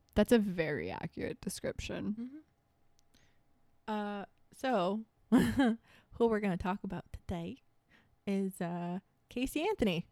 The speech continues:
Speaker 2: <laughs>
Speaker 1: That bowl cut bitch.
Speaker 2: <laughs> Here's the thing. Uh, I will preface this with I,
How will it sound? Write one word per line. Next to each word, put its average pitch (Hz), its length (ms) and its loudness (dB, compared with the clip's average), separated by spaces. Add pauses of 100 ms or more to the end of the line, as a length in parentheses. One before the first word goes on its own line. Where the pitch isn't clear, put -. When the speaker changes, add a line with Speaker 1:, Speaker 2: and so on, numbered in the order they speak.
(140)
Speaker 2:
<laughs> 233 260 4 (3250)
Speaker 1:
That 190 160 -4 (100)
bowl 196 320 -2
cut 202 280 -6 (120)
bitch. 190 420 -6 (580)
Speaker 2:
<laughs> - 400 -6
Here's 302 160 6
the 262 80 0
thing. - 180 -2 (320)
Uh, 208 480 6 (440)
I 196 120 6
will 208 160 6
preface 233 460 2
this - 360 -4
with 180 320 -2 (140)
I, 202 280 4